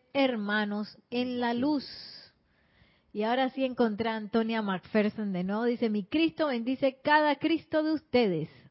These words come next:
Speaker 2: <laughs> Bendiciones, bendiciones.
Speaker 1: Juana, dice Juana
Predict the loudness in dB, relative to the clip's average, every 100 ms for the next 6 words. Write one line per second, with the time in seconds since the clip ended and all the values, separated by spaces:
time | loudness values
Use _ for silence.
0 | _ _ -20 _ _ _ _ _ -14 -12
1 | -10 -12 -12 -14 -14 -14 -10 -8 -6 -8
2 | -10 -10 -12 -8 -4 -4 -4 -8 -16 _
3 | -20 _ _ _ -10 -8 -8 -12 -18 _
4 | _ -20 _ _ -10 -2 2 2 2 2
5 | 0 -6 _ _ -20 _ _ _ _ _
6 | _ -6 -4 -2 -2 -2 -2 -2 -2 0
7 | -4